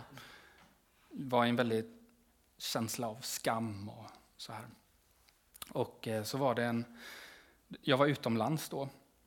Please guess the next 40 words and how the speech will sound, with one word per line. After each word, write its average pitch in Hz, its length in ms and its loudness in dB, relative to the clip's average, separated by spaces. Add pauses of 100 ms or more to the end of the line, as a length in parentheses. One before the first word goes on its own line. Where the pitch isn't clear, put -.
(320)
Jag 156 120 -8
var 123 200 6
med 120 260 2
U 127 300 0
M 127 120 2
U 127 180 0
eller 123 320 2
Y 107 60 0
wam, 117 320 -4 (280)
en 117 140 -14
sån 123 140 -10
här 110 260 -6 (1160)
D 123 140 0
T 127 160 -2
S, 127 220 -2
lärjungaskola 113 640 0
jag 123 120 -2
gick. 117 320 -8 (1000)
Så - 140 -4
var 120 80 6
det 117 60 0
en 117 120 0
tysk - 480 -2
talare 123 340 4
som 127 120 0
var 127 60 2
där 117 140 4
en 117 60 2
vecka 123 300 -4
och 120 60 -6
bad 117 300 -4
för 123 100 -6
mig. 120 260 -4
Och - 380 -10 (320)
när 127 120 -6
han 143 160 -4
bad 156 280 2
för 147 100 -2
mig 139 240 0
så... 113 340 -8